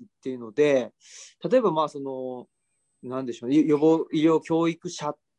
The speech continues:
ていうのを、えっと、なんか受け入れて、で、えっと、移住促進にも使えるなとも思うし、今のお話の、と、居場所っていうことで言うと、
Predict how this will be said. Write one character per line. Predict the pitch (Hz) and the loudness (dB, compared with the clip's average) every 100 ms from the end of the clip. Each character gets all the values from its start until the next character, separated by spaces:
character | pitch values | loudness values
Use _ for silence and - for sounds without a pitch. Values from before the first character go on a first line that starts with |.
| _ _ - | _ _ -6
て | 139 | -4
い | |
う | 143 | -2
の | 160 | 0
を、 | 226 233 160 - | 2 2 0 -2
え | 127 | -6
っ | 123 | -4
と、 | 123 117 113 110 107 _ _ _ _ _ _ _ _ _ | -2 0 -2 -4 -6 _ _ _ _ _ _ _ _ _
な | 139 131 | -6 -2
ん | |
か | 135 | 0
受 | 135 170 | 2 4
け | |
入 | 151 | 4
れ | 123 | 2
て、 | - 123 - _ _ - | -4 -6 -6 _ _ 0
で、 | 202 202 202 180 _ _ - | 2 4 2 -4 _ _ -8
え | 127 127 123 | -4 -2 -2
っ | |
と、 | - 135 | -2 -2
移 | 139 | 0
住 | 139 143 | 0 0
促 | 160 - | 0 -4
進 | 139 123 | -10 -8
に | 113 | -10
も | 117 | -10
使 | - 143 | 0 2
え | |
る | 139 | 4
な | 151 185 | 2 0
と | 143 | -2
も | 117 127 | -6 -4
思 | 139 127 | 0 0
う | 113 | -2
し、 | - 208 196 131 - _ _ | -10 -8 -6 -6 -10 _ _
今 | 226 254 | 2 2
の | 170 131 113 _ _ _ 131 | 2 -2 -6 _ _ _ -10
お | |
話 | 131 139 127 131 | -6 -6 -6 -6
の、 | 131 | -6
と、 | - | -6
居 | 156 147 | -4 0
場 | 190 | 2
所 | 208 | 2
っ | 196 | 0
て | - | 0
い | |
う | 202 | 0
こ | 208 | 0
と | |
で | 175 120 | -2 -2
言 | 127 | -4
う | 123 | -6
と、 | - 160 139 110 | -4 0 0 -2